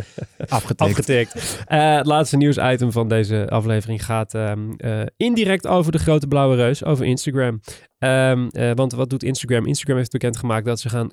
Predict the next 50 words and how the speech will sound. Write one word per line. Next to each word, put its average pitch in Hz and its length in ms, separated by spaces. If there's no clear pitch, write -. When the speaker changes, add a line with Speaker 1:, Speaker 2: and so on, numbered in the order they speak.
Speaker 2:
kappen 147 340
met 131 160
hun 120 200
vertical 123 360
only 127 360
approach 117 540
als 110 120
het 110 100
gaat 107 160
om 104 160
I 110 60
G 107 140
T 107 140
V, 107 40
Instagram 117 460
T 110 60
V. 107 100
En - 80
gaan 170 100
ze 175 60
dus 147 60
mee 160 100
stoppen, 170 360
wat 139 140
eerst 151 260
dus, 131 220
eh, 127 240
in 127 80
de 131 60
markt 135 220
werd 120 140
geslingerd 131 480
als, 117 220
eh, 117 100
de 143 120
plek 139 280
voor 117 140
verticale 117 480
content, 113 440
eh, 107 240
na 101 260
Snapchat 110 400
vanzelfsprekend. 110 960
Ehm, 139 400
stoppen 240 420
ze 208 80
er 190 60
nu 147 120
dus 113 140
mee 127 360